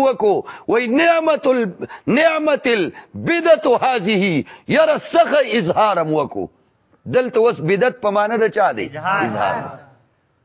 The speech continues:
Speaker 1: پرې پوه شوي؟
Speaker 2: جی.
Speaker 1: د بدعت معنی لغوي دوه دي. یو په معنی د احداث باندې، دویم په معنی د اظهار باندې.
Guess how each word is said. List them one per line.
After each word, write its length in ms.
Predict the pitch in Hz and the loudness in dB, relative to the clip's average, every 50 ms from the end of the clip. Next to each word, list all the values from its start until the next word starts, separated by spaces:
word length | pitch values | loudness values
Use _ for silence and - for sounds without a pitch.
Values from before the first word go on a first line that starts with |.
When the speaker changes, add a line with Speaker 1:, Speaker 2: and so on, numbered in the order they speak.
| _ _ _ _ _ _ _ _ _ _ _ _ _ _ _ | _ _ _ _ _ _ _ _ _ _ _ _ _ _ _
Speaker 1:
پرې 160 | - 139 165 151 | -4 -4 -2 0
پوه 200 | - 180 180 165 | 0 0 0 0
شوي؟ 200 | - - - - - _ - - | -2 -4 -6 -6 -8 _ -20 -20
Speaker 2:
جی. 260 | 123 131 139 131 - - - _ _ _ _ _ _ _ _ _ _ _ _ _ _ _ _ _ _ _ _ _ _ _ _ _ _ _ _ _ _ _ _ _ _ _ _ _ _ _ _ _ _ _ _ _ - | -20 -20 -20 -20 -20 -20 -20 _ _ _ _ _ _ _ _ _ _ _ _ _ _ _ _ _ _ _ _ _ _ _ _ _ _ _ _ _ _ _ _ _ _ _ _ _ _ _ _ _ _ _ _ _ -8
Speaker 1:
د 100 | 90 113 | -4 -4
بدعت 500 | 147 147 165 170 170 247 247 240 - - | -2 0 0 0 2 0 -2 -2 -4 -2
معنی 360 | 175 175 175 180 190 214 226 | 0 0 0 0 0 0 0
لغوي 420 | 208 196 185 165 143 165 160 185 170 | 2 2 2 2 0 0 0 0 -2
دوه 220 | 127 131 160 156 | 0 0 -2 -2
دي. 200 | 123 104 90 78 - _ _ _ _ _ _ _ _ _ _ _ _ | -2 -4 -8 -12 -14 _ _ _ _ _ _ _ _ _ _ _ _
یو 220 | - 135 202 226 240 | -2 0 0 0 0
په 160 | - 214 196 | -2 -2 -2
معنی 280 | 190 190 190 190 214 220 | 0 0 0 0 0 0
د 80 | - - - - | -2 -2 -2 -2
احداث 580 | 170 147 - 139 147 180 196 220 220 - - 214 | -4 -2 -2 -2 0 0 0 0 -2 -4 -2 -2
باندې، 400 | 247 254 254 247 247 262 285 285 - - - - _ _ _ _ _ - | 0 0 2 0 0 0 0 -4 -6 -12 -20 -20 _ _ _ _ _ -10
دویم 340 | - - 185 233 254 240 220 | -4 0 0 2 2 0 -2
په 140 | - 202 185 | -2 -2 0
معنی 280 | 190 190 190 196 220 | 0 0 0 0 0
د 160 | 196 214 208 - | 0 -2 -2 0
اظهار 420 | - 165 127 - - 170 175 143 123 | -2 -2 -2 -2 -2 -2 0 0 -2
باندې. 420 | 120 110 110 101 92 87 85 | -2 -2 -2 -2 -4 -6 -8